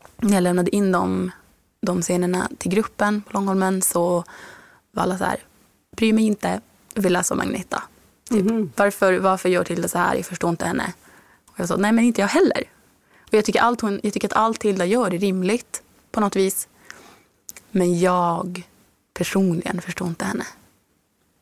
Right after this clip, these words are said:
Speaker 1: Och då var det precis innan jag skickade det till förlag så,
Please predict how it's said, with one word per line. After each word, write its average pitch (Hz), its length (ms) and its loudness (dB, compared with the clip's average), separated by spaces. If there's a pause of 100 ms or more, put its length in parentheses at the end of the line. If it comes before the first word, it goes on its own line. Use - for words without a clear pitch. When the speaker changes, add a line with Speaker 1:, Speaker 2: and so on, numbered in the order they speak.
Speaker 1:
Och 185 160 2
då 175 540 0 (580)
var 185 260 2
det 175 60 0
precis 254 600 0
innan 196 400 0
jag 180 260 -2
skickade 180 320 -4
det 185 60 -2
till 185 120 -6
förlag 196 420 -2
så, 180 480 -2